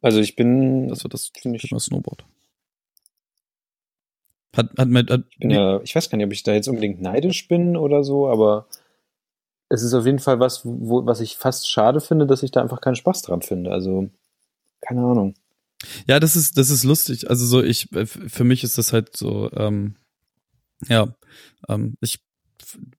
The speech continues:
Speaker 2: f-, ich kann nicht nachvollziehen, wie man das nicht kann, aber ich kenn ganz viele, die es nicht können und deswegen ist es
Speaker 1: Ja, es ist, ich kann, ich kann es, ne? Also ich hab, wie gesagt, ja, also ich weiß, wie man Snowboard fährt, ich weiß, wie man Ski fährt, aber es gibt mir
Speaker 2: Ach so,
Speaker 1: halt nichts.
Speaker 2: ah, ach, krass, okay.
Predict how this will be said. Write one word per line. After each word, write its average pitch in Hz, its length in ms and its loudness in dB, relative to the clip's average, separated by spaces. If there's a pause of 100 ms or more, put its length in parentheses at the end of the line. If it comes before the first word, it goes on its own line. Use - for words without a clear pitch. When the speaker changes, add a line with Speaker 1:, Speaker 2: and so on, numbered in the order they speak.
(140)
Speaker 2:
f-, - 120 -20 (100)
ich 143 160 -8
kann 151 140 2
nicht 147 120 2
nachvollziehen, 143 400 2
wie 123 60 0
man 123 120 2
das 113 160 -2
nicht - 180 -6
kann, 147 420 -2 (340)
aber 120 180 -2
ich 120 100 -2
kenn 139 180 4
ganz 120 180 2
viele, 143 180 0
die 120 120 -6
es - 100 -4
nicht - 180 -2
können 160 460 0 (160)
und 113 300 0 (180)
deswegen 120 400 0
ist 120 160 -4
es 120 100 -4
Speaker 1:
Ja, 135 100 4
es 143 160 2
ist, 156 180 2
ich 139 260 -6
kann, 180 260 2
ich 120 260 2
kann 160 180 -2
es, 101 160 -6
ne? 107 80 0
Also 139 140 4
ich 123 100 2
hab, 127 140 -2
wie 139 60 0
gesagt, 135 340 2
ja, 127 120 4
also 113 160 0
ich - 160 -4
weiß, 110 260 4
wie 156 40 2
man 143 140 2
Snowboard 143 340 0
fährt, 139 160 -2
ich - 140 -10
weiß, 101 180 2
wie 120 60 -2
man 123 120 0
Ski 185 180 0
fährt, 92 240 -2
aber 90 160 2
es 98 120 -2
gibt - 180 -10
mir 175 60 -2
Speaker 2:
Ach 147 60 -2
so, 196 240 4
Speaker 1:
halt 170 280 0
nichts. - 160 -20
Speaker 2:
ah, 160 180 2
ach, - 140 -2 (100)
krass, - 460 0 (100)
okay. 117 380 -4